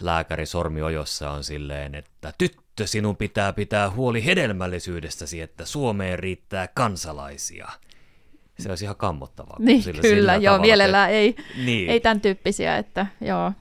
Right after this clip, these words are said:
Speaker 2: Joo, ehkä se, että, että kuullaan niiden nuorten omia käsityksiä siitä, siitä hedelmällisyydestä ja, ja, ja, ja keskustellaan, keskustellaan siitä asiasta, asiasta yhdessä.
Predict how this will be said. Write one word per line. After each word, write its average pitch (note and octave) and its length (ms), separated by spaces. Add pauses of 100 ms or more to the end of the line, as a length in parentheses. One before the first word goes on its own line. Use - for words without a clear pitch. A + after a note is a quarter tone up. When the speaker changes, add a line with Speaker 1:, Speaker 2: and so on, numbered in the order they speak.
(760)
Speaker 2:
Joo, A3+ 300
ehkä A#3 260
se, A#3 200
että, A3+ 300
että A3 220
kuullaan G3+ 340
niiden G#3 260
nuorten F#3 360
omia E3+ 260
käsityksiä - 680
siitä, - 320 (800)
siitä - 280
hedelmällisyydestä - 1080
ja, - 180 (120)
ja, F#3 160 (220)
ja, F#3 260
ja F#3 140
keskustellaan, D#3 800 (280)
keskustellaan D#3 640
siitä D3 240
asiasta, - 480 (240)
asiasta D#3+ 380
yhdessä. D#3 480